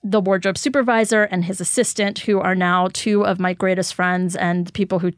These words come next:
literally changed my life and gave me this beautiful career and, uh, amazing path to come to New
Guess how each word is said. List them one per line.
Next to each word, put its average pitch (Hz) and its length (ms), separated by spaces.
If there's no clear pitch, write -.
literally 202 540
changed 185 340
my 175 100
life 175 400
and 180 140
gave 175 220
me 196 100
this 180 200
beautiful 208 420
career 185 420
and, 185 260
uh, 180 300
amazing 190 360
path 180 460
to 208 100
come 190 160
to 196 120
New 185 100